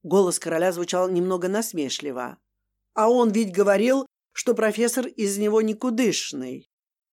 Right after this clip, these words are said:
И это была идея Ричарда — вытащить его из его темной конуры в университет, чтобы было больше поводов ненавидеть людей. «Лучше некуда», буркнул он,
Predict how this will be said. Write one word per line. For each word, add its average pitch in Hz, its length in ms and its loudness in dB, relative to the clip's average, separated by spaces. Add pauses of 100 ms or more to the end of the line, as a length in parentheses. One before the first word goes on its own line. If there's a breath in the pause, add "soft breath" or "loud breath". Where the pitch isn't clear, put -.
(120)
И 320 140 2 (140)
это 403 280 4
была 349 300 6
идея 311 520 2
Ричарда — 160 800 0 (280)
вытащить 269 680 2
его 226 380 4
из 220 300 -4
его 226 240 4
темной 247 880 2
конуры 196 560 0
в 226 60 0
университет, 202 1000 -2 (280)
чтобы 247 380 0
было 302 380 4
больше 277 480 0
поводов 254 600 2
ненавидеть 208 680 0
людей. 151 680 -2 (840)
«Лучше 320 520 4
некуда», 180 760 2
буркнул 175 680 0
он, 330 280 4